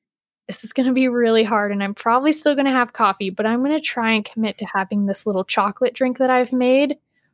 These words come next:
more days than not instead of my coffee." So I just started doing that. And for almost three years, I did it every day. I eventually, within that three years'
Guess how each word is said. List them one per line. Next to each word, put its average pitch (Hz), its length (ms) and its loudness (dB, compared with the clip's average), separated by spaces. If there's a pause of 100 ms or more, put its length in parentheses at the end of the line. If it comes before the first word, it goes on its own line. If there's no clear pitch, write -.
(260)
more 214 220 4
days 185 320 -2
than 185 180 -4
not - 200 -8 (300)
instead 214 340 0
of 180 120 -8
my 185 120 -8
coffee." - 420 -12
So 202 400 0 (800)
I 220 60 -6
just 202 160 -4
started 226 280 2
doing 196 240 0
that. 185 200 -4
And 214 140 -2
for 220 160 0
almost 226 360 0
three 240 220 -2
years, 208 460 0 (100)
I 226 80 -2
did 214 160 0
it - 120 -6
every 220 280 0
day. 208 380 2 (520)
I 233 120 2
eventually, 233 560 2
within 220 320 2
that 214 180 -2
three 220 180 0
years' 202 200 0